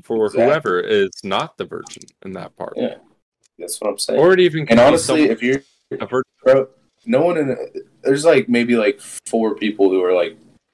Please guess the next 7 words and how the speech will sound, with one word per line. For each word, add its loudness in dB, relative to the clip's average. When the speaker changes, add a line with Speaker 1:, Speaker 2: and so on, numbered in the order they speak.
Speaker 2:
in 2
our 8
generation -2
who 2
are, 8
like, 6
virgins. -2